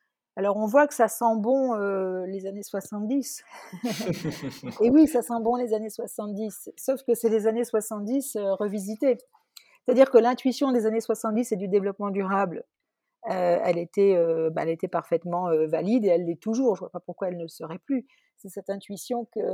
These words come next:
on ne pouvait plus, euh, continuer à ignorer, euh, les dégâts environnementaux et continuer d'en, d'en plafonner les inégalités sociales et que finalement, là, on, euh, c'était ça le développement durable, c'était à travers un prisme qui était uniquement économique, rajouter des filtres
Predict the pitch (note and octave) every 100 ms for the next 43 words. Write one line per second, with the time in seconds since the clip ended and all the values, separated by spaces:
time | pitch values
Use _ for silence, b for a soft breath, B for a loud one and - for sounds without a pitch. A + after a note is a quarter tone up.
0 | F3+ E3+ _ _ _ _ _ _ - C4+
1 | C4 B3 A#3+ C4 C4 B3 G#3+ G3+ G3 G#3
2 | - F#3+ G3 G#3+ A3 G#3 F#3 F3 F3 F3
3 | E3+ G3 G3+ F#3+ F#3 F#3 A3 G#3+ F3 E3
4 | D#3 - - - F3 F3 F#3 G3 F#3 F3+
5 | F3+ F3+ F3+ F#3 G#3+ A3 F#3+ F3 F#3+ F3
6 | G3 F#3 F3 - F3 F3 F3+ F3+ - F#3
7 | F#3+ F#3+ F3 F3 F3+ F3 E3+ E3 F3 -
8 | F3+ - A3 A#3 A3+ D3 F3+ - F3+ F3+
9 | F#3+ F3 F3 D#3 - _ _ _ _ _
10 | D3+ E2+ - - _ - - F3 - A#3+
11 | F#3 F3 - F#3 F3+ F#3 F3 - - E3+
12 | - F3+ F#3 F3+ F3+ - G#3 G3 - F3
13 | G3 F#3+ F#3 G3+ F#3 F#3 F3 F#3 A3+ A#3
14 | F#3+ F3 E3+ G3 E3+ F3 - A#3 A#3 _